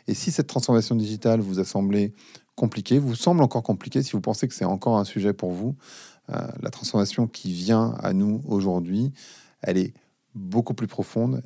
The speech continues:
et beaucoup plus complexe. La question, ça va être, euh, comment on rentre dans cette transformation. On a bien vu avec la transformation digitale que le problème, c'est d'attendre que la vague arrive. Le problème, c'est de ne pas comprendre l'état d'esprit qu'il faut y avoir, qu'il faut avoir derrière.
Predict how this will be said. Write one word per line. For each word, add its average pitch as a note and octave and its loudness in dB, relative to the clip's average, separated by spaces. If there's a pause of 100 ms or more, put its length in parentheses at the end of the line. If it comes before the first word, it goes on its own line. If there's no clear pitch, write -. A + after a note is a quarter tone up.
(180)
et G#2 0
beaucoup F#2+ -6
plus - -10
complexe. - -8 (520)
La G2+ 2
question, B2+ 0
ça B2 6
va G#2 8
être, D3+ 2 (180)
euh, F#2 -2 (360)
comment C3+ 4
on G2+ 4
rentre B2 2
dans G#2+ 2
cette - -2
transformation. F#2+ -4
On G2 2
a G#2+ 6
bien B2+ 6
vu C3 2
avec C#3+ 6
la G#2+ 2
transformation G2+ -2
digitale G2 2
que F#2+ 0 (320)
le G2+ 4
problème, A#2 4
c'est G2 0
d'attendre A2+ 4
que A2+ 2
la F#2 6
vague F#2 2
arrive. A2+ 0
Le G#2 4
problème, A#2 2
c'est - -6
de F#2 -4
ne F#2 0
pas A#2+ 2
comprendre A#2 -2 (420)
l'état A#2+ 6
d'esprit A#2 0 (360)
qu'il - -6
faut - -2
y G2 4
avoir, F#2+ 0
qu'il - -8
faut - 0
avoir G2 2
derrière. G2+ 0